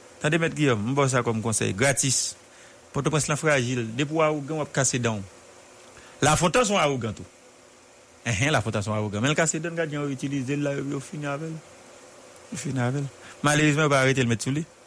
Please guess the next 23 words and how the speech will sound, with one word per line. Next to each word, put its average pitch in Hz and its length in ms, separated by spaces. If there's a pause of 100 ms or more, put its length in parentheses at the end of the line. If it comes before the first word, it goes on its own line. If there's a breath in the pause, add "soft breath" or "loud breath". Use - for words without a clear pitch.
(680)
Mais 143 120
depuis, 135 260
dans 147 100
l'équipe 147 300
sort, 110 280
eh, 127 180 (760 loud breath)
et, 113 280
et 104 60
tout 127 120
va 127 200
est 107 40
possible. 101 300 (1400)
Depuis, 117 260
dans 127 120
l'équipe 123 200
sort, 113 200
eh, 120 120
tout 120 140
va 107 200
est 104 40
possible. 107 400 (680 loud breath)
Euh, 107 60
malheureusement. 117 580